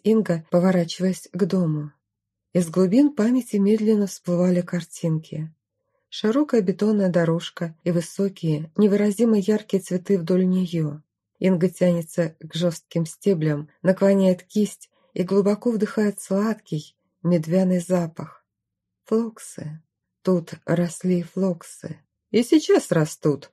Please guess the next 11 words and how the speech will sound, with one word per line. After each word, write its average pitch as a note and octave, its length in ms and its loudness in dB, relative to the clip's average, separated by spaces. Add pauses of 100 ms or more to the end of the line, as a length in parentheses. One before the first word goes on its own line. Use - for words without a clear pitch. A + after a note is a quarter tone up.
только A#3 340 6
траву B3+ 420 2
прорвать E3 640 2
надо. D3 500 -2 (540)
Мария B3 320 2
Федоровна A3+ 480 2
посмотрела F#3 600 0
внимательно F3 580 0
и F3 40 0
со E3 180 -4
значением. D#3+ 840 -4